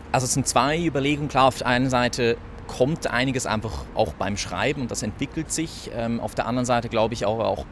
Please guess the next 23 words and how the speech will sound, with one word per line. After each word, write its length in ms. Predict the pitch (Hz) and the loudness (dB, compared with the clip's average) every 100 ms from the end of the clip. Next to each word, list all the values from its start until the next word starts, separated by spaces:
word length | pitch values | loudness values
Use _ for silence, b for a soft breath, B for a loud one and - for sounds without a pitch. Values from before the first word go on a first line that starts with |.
| - | -4
bei 220 | 95 131 | 0 0
dieser 240 | 131 127 | 0 -4
Thematik, 640 | - 120 107 117 - 117 - | -2 -2 0 -2 -4 -10 -8
die, 300 | 110 110 110 B B B B B - | -4 -4 -6 B B B B B -8
also 140 | - - | -4 0
einerseits 500 | 98 117 113 110 - | 2 2 2 0 -2
diese 580 | 104 104 98 98 98 101 - | -4 0 0 0 -2 -6 -10
Suizidthematik, 1040 | 113 104 - - - - 131 113 123 - | -6 -6 -6 -8 -8 -2 0 0 0 -4
auf 120 | 107 - | -6 -4
der 100 | 95 | -4
anderen 160 | 107 | -2
Seite 280 | 107 101 104 | -2 -2 -4
der 80 | 95 | -6
Platz 260 | - 98 | -6 -6
Spitz, 260 | - 120 - | -6 -8 -6
das 140 | - | -6
sind 120 | 113 104 | -4 -4
ja 80 | |
durchaus 600 | 104 110 - 95 - - - | -4 -4 -4 -4 -4 -8 -6
traurige 480 | - 107 117 110 | 0 0 0 -2
oder 220 | 98 95 95 | -2 -2 -4
dramatische 880 | - 95 90 135 143 - 131 127 135 - | -4 -2 0 -2 -4 -4 -2 -2 -6 -10
Sachverhalte. 920 | - 113 - - 113 110 110 117 110 | -6 -4 -4 0 0 2 0 -2 -4